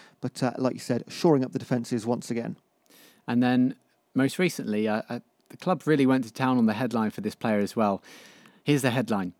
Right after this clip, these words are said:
Speaker 2: "Reds sign former Spurs, Arsenal, Man City and Borussia Dortmund striker Denzel Baldou."
Speaker 1: Yes.
Speaker 2: Really
Speaker 1: So
Speaker 2: getting in his past employers there.
Speaker 1: <laughs> So he's, and, and also England under seventeens and under eighteens. I think it's,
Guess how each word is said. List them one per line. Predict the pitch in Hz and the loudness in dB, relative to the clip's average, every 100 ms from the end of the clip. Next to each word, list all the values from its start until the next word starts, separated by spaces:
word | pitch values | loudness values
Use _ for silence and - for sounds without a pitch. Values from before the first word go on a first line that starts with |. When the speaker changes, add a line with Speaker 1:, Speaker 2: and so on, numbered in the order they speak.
| _ _ - | _ _ 6
Speaker 2:
"Reds | 214 175 | 6 6
sign | - 180 156 | 4 4 4
former | - 185 151 | 6 6 6
Spurs, | - - 208 196 165 | 2 2 6 6 4
Arsenal, | 196 196 175 175 151 | 4 4 4 2 4
Man | 165 196 - | 6 6 4
City | 202 - 165 131 - - | 2 2 0 0 -4 -4
and | 151 175 | 2 4
Borussia | 156 185 202 190 | 8 8 6 4
Dortmund | 147 185 196 160 | 2 2 2 0
striker | - - 160 151 180 | 0 2 4 4 2
Denzel | 131 - 190 180 165 147 | 2 4 4 4 2 0
Baldou." | 175 180 160 127 104 90 - _ _ _ - _ _ _ _ - | 2 4 4 4 2 -2 -10 _ _ _ -20 _ _ _ _ -16
Speaker 1:
Yes. | 139 139 285 214 139 | 0 6 8 6 4
Speaker 2:
Really | 151 - | 8 10
Speaker 1:
So | 202 | 12
Speaker 2:
getting | 185 170 165 | 10 8 6
in | |
his | 131 151 | 6 2
past | - 170 156 | 6 6 8
employers | 160 147 175 131 107 | 2 4 6 6 4
there. | 120 147 - | 0 -2 -4
Speaker 1:
<laughs> | |
So | - - 185 | -2 2 4
he's, | 196 175 - - - | 6 4 2 -6 4
and, | 208 208 - 175 196 - _ - | 6 4 -2 -6 -6 -8 _ -2
and | 208 208 - | 2 4 6
also | 233 320 - 156 147 | 6 6 6 6 6
England | 180 175 165 175 | 6 6 4 4
under | 180 175 | 4 4
seventeens | 175 160 156 156 | 2 2 2 2
and | 151 | 4
under | 151 139 | 4 2
eighteens. | 139 135 - 104 107 - _ _ _ _ - | 0 0 -2 -4 -6 -14 _ _ _ _ -4
I | 135 | 2
think | 131 190 | 6 4
it's, | 190 - | 2 -4